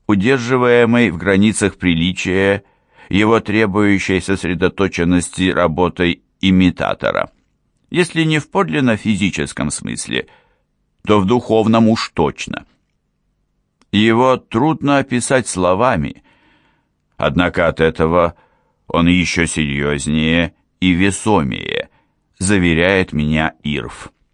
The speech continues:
Пока Ирв рассказывает все это,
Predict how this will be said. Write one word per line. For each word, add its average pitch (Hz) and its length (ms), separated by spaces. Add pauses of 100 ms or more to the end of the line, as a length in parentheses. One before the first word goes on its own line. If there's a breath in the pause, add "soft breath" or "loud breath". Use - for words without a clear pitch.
(920)
Пока 110 320
Ирв 98 560 (420 soft breath)
рассказывает 80 880
все 65 220
это, 90 440